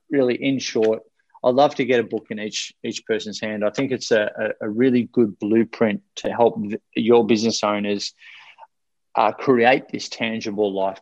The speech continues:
plan. It's amazing what turns up. And better yet, if you get a book, I'll, I'll personally sign it for you. Do your bucket, like, write your bucket list out,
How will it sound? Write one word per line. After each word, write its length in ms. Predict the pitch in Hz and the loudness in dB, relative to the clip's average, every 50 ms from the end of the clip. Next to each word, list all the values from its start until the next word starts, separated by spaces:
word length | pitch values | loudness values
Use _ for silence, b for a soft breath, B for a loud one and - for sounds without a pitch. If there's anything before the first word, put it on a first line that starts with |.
| _ - | _ -10
plan. 360 | - 110 104 98 98 101 104 | -8 -6 -6 -6 -6 -8 -10
It's 140 | 101 - - | -6 -2 -2
amazing 480 | 113 110 110 110 120 117 98 110 107 104 | 0 2 2 2 2 2 0 -2 -4 -4
what 180 | 101 110 - - | -6 -8 -8 -10
turns 360 | - 107 107 104 101 92 104 | -10 -8 -6 -6 -4 0 2
up. 220 | 107 98 95 - 110 | 2 2 2 0 -2
And 100 | 110 101 | 0 2
better 180 | 139 135 123 | 4 4 6
yet, 460 | 113 117 135 160 151 123 107 104 - b b b b b b b b _ _ _ _ - - _ _ _ - | 6 6 8 6 6 6 4 0 -4 b b b b b b b b _ _ _ _ -20 -20 _ _ _ -10
if 160 | 123 - - | -6 -4 -4
you 80 | 120 | -2
get 220 | 110 - 139 139 143 | 2 4 4 6 4
a 40 | 131 | 4
book, 260 | 98 113 113 110 - - | 4 2 2 2 2 2
I'll, 140 | 110 104 - | 0 0 0
I'll 200 | 113 110 - - - | -2 -4 -4 -2 0
personally 340 | 139 135 135 - 123 113 | 2 2 2 0 -4 -8
sign 280 | 107 - 113 107 107 107 | -6 -6 -6 -6 -6 -6
it 140 | 104 101 101 | -8 -12 -12
for 220 | - - 110 107 107 | -8 -4 -2 0 0
you. 240 | 107 107 110 107 - b b b b b b b _ _ _ - - - _ _ | 2 2 0 0 -2 b b b b b b b _ _ _ -20 -20 -20 _ _
Do 100 | - 139 | 4 6
your 340 | 139 143 147 147 139 135 131 117 | 6 8 6 6 4 4 2 2
bucket, 420 | 104 123 117 117 - - 139 - | 2 0 0 0 0 -4 -4 -2
like, 200 | 127 107 104 - _ _ _ _ _ - | -2 -2 -2 -4 _ _ _ _ _ -2
write 260 | 113 123 131 143 - | 2 4 4 4 2
your 80 | 156 131 | 0 -2
bucket 260 | 120 127 - - 117 | 0 0 0 -2 -8
list 180 | 95 110 - - | -12 -10 -8 -6
out, 280 | 107 98 104 143 - | -4 -2 -2 -4 -4